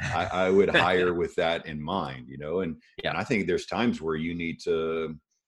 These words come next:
Speaker 1: to use an outsourced firm and a hiring firm, or that's why people hire me to consult to come in. I know there's some headhunting,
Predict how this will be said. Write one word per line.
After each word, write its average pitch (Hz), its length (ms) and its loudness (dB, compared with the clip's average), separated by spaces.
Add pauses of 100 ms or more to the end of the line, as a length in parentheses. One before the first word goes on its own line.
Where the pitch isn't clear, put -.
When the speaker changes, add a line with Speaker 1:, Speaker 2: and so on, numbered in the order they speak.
(240)
Speaker 1:
to - 120 -4
use 80 260 -4
an 85 60 -4
outsourced 85 580 -2
firm 85 300 -6 (140)
and 69 100 -12
a 62 40 -10
hiring 78 360 -4
firm, 98 440 -6
or 62 200 -10
that's 78 200 -6
why 92 80 -2
people 76 200 -6
hire 80 200 -2
me 82 100 -4
to 85 80 -6
consult 80 420 -6
to - 140 -20
come 78 100 -8
in. 80 220 -10 (420)
I - 60 -12
know 76 60 -6
there's 71 180 -6
some 71 100 -10
headhunting, 80 540 -6